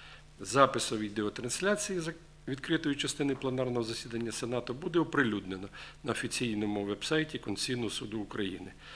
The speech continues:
Головує на пленарному засіданні старший за віком суддя. Е, суддею доповідачем у цій справі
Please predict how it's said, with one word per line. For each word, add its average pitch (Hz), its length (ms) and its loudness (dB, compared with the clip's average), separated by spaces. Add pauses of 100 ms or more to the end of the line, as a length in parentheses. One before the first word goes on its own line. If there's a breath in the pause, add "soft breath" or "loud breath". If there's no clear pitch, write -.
(380 loud breath)
Головує 127 480 6
на 117 100 6
пленарному 110 560 2
засіданні 147 460 0
старший 135 380 0
за 104 140 0
віком 107 260 -2
суддя. 95 380 -6 (1800 loud breath)
Е, 98 280 4
суддею 117 760 2
доповідачем 113 880 2
у 180 40 2
цій - 160 -2
справі 143 560 6